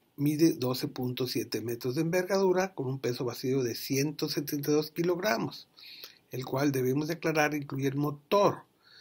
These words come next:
con un ángulo máximo de planeo de treinta y dos a uno y un hundimiento mínimo de ciento cincuenta pies por minuto, de acuerdo a Wikipedia. El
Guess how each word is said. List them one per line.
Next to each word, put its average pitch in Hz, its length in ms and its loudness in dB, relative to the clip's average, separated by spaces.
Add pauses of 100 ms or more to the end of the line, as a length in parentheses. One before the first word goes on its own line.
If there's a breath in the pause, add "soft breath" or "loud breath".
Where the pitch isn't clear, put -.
(760 loud breath)
con 120 200 -2
un 156 120 4
ángulo 165 360 4
máximo 151 400 0
de 147 60 0
planeo 135 300 -2
de 147 100 2
treinta 123 360 -4
y 117 40 -6
dos 151 260 0
a - 40 4
uno 180 440 4
y 147 100 0
un 151 80 2
hundimiento 147 640 2
mínimo 160 480 4
de 120 140 -2
ciento 139 260 -2
cincuenta 139 400 -2
pies 139 240 -2 (240)
por 117 200 -4
minuto, 175 420 0
de 156 80 4
acuerdo 127 340 0
a 123 40 2
Wikipedia. 120 880 -6 (1500 loud breath)
El 143 340 -2